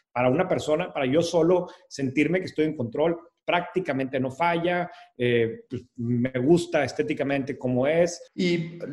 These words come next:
Speaker 2: dices que no te funciona para la estructura que quieres, ¿por qué? Porque le quieres incorporar una serie de servicios adicionales y por la comisión que te cobra, que digo, en un principio puede no pegarte
Speaker 1: Sí.
Speaker 2: mucho, pero si llegas a cierta cantidad de suscriptores, ahí sí dices, "Bueno,
Speaker 1: Sí.
Speaker 2: esto ya me está doliendo", ¿no?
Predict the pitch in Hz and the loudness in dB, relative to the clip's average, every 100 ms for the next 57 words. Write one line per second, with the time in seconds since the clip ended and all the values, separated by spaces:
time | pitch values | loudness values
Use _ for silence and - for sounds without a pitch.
0 | 151 180 202 196 160 160 160 165 156 139 | 0 2 2 2 4 4 2 2 0 2
1 | 160 160 147 120 113 113 127 123 147 139 | 2 4 4 2 2 0 -4 -4 0 0
2 | 127 123 135 131 131 107 110 123 123 117 | 0 -2 0 0 0 -2 0 0 0 -2
3 | 110 107 127 127 123 110 113 104 117 120 | -2 0 2 2 0 0 -2 0 2 4
4 | 127 120 - 120 117 104 107 110 113 123 | 2 -2 -2 0 2 0 -2 -2 -2 -4
5 | 107 104 98 107 110 120 113 113 - 101 | -2 -2 -2 0 0 0 -2 -2 -2 0
6 | 104 101 110 101 104 - 117 131 120 110 | 2 0 0 0 0 2 0 0 -2 -2
7 | - 120 127 135 117 123 107 110 123 127 | 0 2 2 0 0 0 2 2 0 0
8 | 131 127 131 127 110 123 117 117 113 117 | 0 0 0 2 2 2 2 0 0 2
9 | 117 113 113 117 113 120 107 98 98 110 | 2 2 0 0 0 -2 0 0 0 -2
10 | 110 123 120 117 101 113 104 110 101 101 | 2 2 2 -2 -4 -4 -4 -4 -2 0
11 | 107 104 110 101 - 101 - 104 101 104 | 0 0 -4 -8 -12 -14 -4 -2 0 -2
12 | 101 107 101 101 95 104 98 - 107 98 | -4 -2 -2 -2 -2 -2 -2 -2 -2 0
13 | 98 101 104 95 98 92 85 82 120 - | 0 0 0 0 0 -2 -4 -8 -10 -14